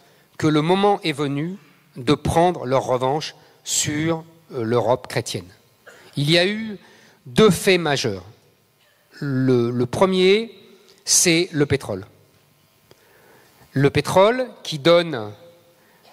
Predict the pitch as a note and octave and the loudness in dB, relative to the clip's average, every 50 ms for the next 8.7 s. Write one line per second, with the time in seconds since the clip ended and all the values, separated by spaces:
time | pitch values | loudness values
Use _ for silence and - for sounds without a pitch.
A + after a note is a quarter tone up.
0 | _ _ _ _ _ _ _ _ _ - - B2+ C3 - - E3 - - - - | _ _ _ _ _ _ _ _ _ -12 -8 -6 -4 -2 -2 -2 -2 -2 0 0
1 | F#3+ G#3+ A#3+ C4+ C4 - - - - _ _ _ _ _ _ _ _ _ _ _ | 0 0 -2 -2 -6 -8 -16 -20 -20 _ _ _ _ _ _ _ _ _ _ _
2 | _ _ - C3 C3+ C#3 C3 A#2 B2 A#2+ B2 B2+ - D3 C3 C3+ C#3 C3+ F3 G#3+ | _ _ -2 0 0 0 0 -2 -2 -4 -4 -2 -2 -2 -2 -2 -4 -6 -6 -6
3 | A#3 - C#3+ - - D3+ C3+ B2+ - - C3 B2 B2+ A#2 B2 A#2+ C3+ D3 F#3 A3 | -6 -6 -6 -8 -4 -4 -4 -4 -4 -4 -6 -6 -6 -8 -6 0 2 2 2 0
4 | G3+ - - - - _ _ _ _ - - - - - - - D#3+ D#3+ - - | -2 -8 -14 -20 -20 _ _ _ _ -20 -20 -20 -20 -12 -6 -6 -6 -4 -4 -4
5 | G3 F#3+ D#3+ E3 G3+ A3 A#3+ - - - G3 F3 F3 E3+ F3 G#3 A3+ - - - | -4 -2 0 2 2 2 0 0 0 -2 0 0 0 -2 -2 -2 -4 -6 -8 -10
6 | F#3+ F3+ E3+ - _ _ _ _ _ _ _ _ - - - - - D3+ D#3 D#3+ | -10 -10 -10 -12 _ _ _ _ _ _ _ _ -20 -20 -10 -4 0 0 2 2
7 | D#3 C#3+ C3 C#3 C3+ D3+ - - D#3 C3+ C3 C3+ C3 C#3+ G3+ A#3 G#3 F3+ E3 F3 | 2 0 0 -2 -2 -2 -2 0 0 -2 -2 -4 -6 -6 -6 -6 -6 -2 2 2
8 | E3 - F3 F3+ F3 - G3+ G3 A3+ B3+ B3+ A3+ G3+ F3+ | 2 4 2 0 0 2 2 2 4 2 0 -2 -4 -6